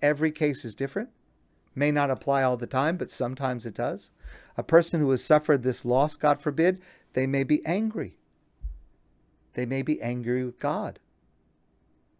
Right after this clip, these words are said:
And if they would be required to do positive commandments, to pray, maybe a person doesn't feel like praying. Maybe a person is angry with God and does not want to praise God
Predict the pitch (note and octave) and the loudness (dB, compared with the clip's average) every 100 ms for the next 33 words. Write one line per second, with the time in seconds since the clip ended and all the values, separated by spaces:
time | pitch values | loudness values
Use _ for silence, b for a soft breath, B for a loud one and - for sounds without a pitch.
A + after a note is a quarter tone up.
0 | _ _ b b b C#3 C#3 - E3 F#3 | _ _ b b b 0 0 0 6 6
1 | G3+ - F3 F3+ E3 B2+ C3+ C3 A#2 B2 | 6 4 6 8 6 4 -2 -2 -4 -4
2 | - - - A#2 B2+ D3+ F3+ G#3 A3+ A#3 | -6 -10 -2 0 2 4 6 4 2 -4
3 | _ b b b - C3 G2+ F3 G3+ G3 | _ b b b -4 -4 0 2 2 -2
4 | - - C#3+ E3+ F3 F#3 F#3 - C#3 C#3+ | -10 -4 2 2 4 2 0 0 2 4
5 | E3 F#3 F#3 - - - - C3 C#3 F3 | 6 4 0 -4 -8 -6 0 4 4 2
6 | B3+ _ _ _ _ - A#2 B2 D3 D3 | -2 _ _ _ _ -8 -6 -2 -2 0
7 | E3 D#3 F3 F3+ - F#3 - G#3+ D4 D4 | -2 -2 0 0 0 -2 -4 -2 0 0
8 | C4 - F#2+ E2 E2+ _ _ _ _ _ | -4 -8 -10 -10 -16 _ _ _ _ _
9 | b b b b C3+ B2 C3+ C#3 D#3+ D#3+ | b b b b 0 0 2 2 4 2
10 | - E3+ E3 - F#3+ B3+ C4 A#3 G#3+ E3 | 2 -2 -2 0 2 2 0 0 2 2
11 | G#2 C#3 B2 A#2 B2+ C3 C#3+ E3 F#3 F#3+ | 2 2 0 0 0 0 0 4 4 6
12 | G3 C#4+ C#4 - - - E3+ E3+ D#3 C#3 | 6 6 6 4 2 8 10 10 8 4
13 | G2+ C3 A#2+ G2+ | 0 -2 0 -2